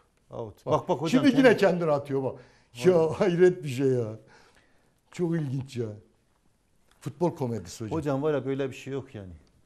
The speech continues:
Speaker 2: Bir oyuncu değişikliği Ankara Gücü'nden.
Speaker 1: Kim çıkıyor?
Speaker 2: Güven giriyor.
Speaker 1: Elde, e, Sarı, Sarıca mıdır? O çıkıyor herhalde.
Speaker 2: Bak, şimdi
Speaker 1: Elli
Speaker 2: şut
Speaker 1: numara
Speaker 2: atamadı
Speaker 1: hocam.
Speaker 2: diye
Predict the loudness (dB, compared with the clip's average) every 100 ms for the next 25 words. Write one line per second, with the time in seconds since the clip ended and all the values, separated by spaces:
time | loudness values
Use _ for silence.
0 | _ _ -20 -18 -4 -2 -2 -4 -6 -6
1 | -8 -12 -8 -6 -6 -8 -10 -12 -14 -12
2 | -14 -12 -14 -12 -14 -8 -4 -4 -4 -4
3 | -4 -4 -4 -4 -8 -18 -20 -20 -16 -14
4 | -14 -16 -20 -20 -12 -8 -8 -10 -16 -20
5 | -20 _ _ _ _ -14 -10 -8 -8 -8
6 | -10 -10 -12 -14 -14 -12 -10 -10 -10 -12
7 | -14 _ _ _ _ _ _ _ _ _
8 | _ _ _ _ _ _ _ -8 -6 -8
9 | -18 _ _ _ -12 -8 -8 -6 -2 0
10 | 0 0 0 -2 -4 -4 -6